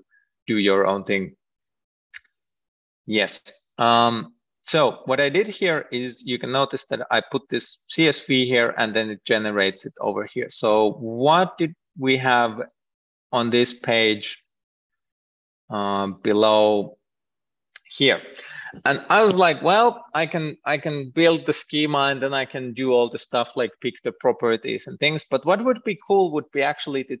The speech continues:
take a data structure and then simply render that without knowing much about that data structure. So I actually decided that I only need to know two things about my, um, to visually render this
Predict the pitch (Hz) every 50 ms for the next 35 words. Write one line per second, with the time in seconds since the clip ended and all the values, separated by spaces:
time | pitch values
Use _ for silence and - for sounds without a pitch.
0 | _ - - 214 226 214 - - 165 131 156 156 160 156 - 139 - - - -
1 | 143 123 - - - - 151 131 131 - - 117 123 127 135 139 139 127 - -
2 | 196 202 190 - 180 170 147 131 131 160 170 170 165 156 151 143 139 135 143 127
3 | 127 - - - 139 131 139 135 131 - - 156 156 160 165 165 151 143 139 135
4 | 131 127 123 117 113 117 123 123 120 123 120 - - - - 127 113 - 127 107
5 | 110 107 _ - - 107 101 _ _ _ _ - 113 107 101 - - - - -
6 | 104 101 - _ - - 131 123 113 - 131 123 120 120 - 135 170 202 226 220
7 | 220 - - 180 165 160 156 143 147 - - - - _ - 139 - - 170 160
8 | 156 139 147 - - - 131 - - - 131 151 170 175 165 165 160 151 147 143
9 | 135 - - 135 131 131 127 117 - - 143 135 - - 127 117 117 113 107 -
10 | - - 123 107 - 113 110 107 110 107 - - - 127 113 107 104 104 104 104
11 | 104 101 98 - _ _ _ _ _ _ _ - - 104 104 104 101 101 104 -
12 | - - - 123 147 165 151 160 156 131 127 127 120 104 120 113 110 107 104 101
13 | 98 87 98 95 95 -